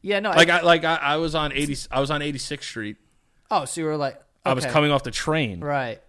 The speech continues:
Speaker 2: So, like, I, I'm kinda in the vicinity of where I live. I just hopped in a cab.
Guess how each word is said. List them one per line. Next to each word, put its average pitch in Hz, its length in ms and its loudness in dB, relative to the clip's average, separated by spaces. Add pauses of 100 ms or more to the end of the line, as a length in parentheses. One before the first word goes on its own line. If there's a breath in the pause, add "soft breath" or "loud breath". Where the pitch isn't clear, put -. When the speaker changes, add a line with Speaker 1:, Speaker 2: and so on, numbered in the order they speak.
Speaker 2:
So, 135 280 2
like, 135 240 4
I, 139 220 0
I'm 143 220 -2
kinda 151 320 -2
in 135 100 -4
the 120 80 -4
vicinity 127 460 -4
of 117 80 -2
where 117 180 -2
I 104 80 -6
live. 113 560 -2 (340)
I 120 120 -2
just 120 160 -6
hopped 131 180 -2
in 117 80 -4
a 110 40 -8
cab. 147 280 -6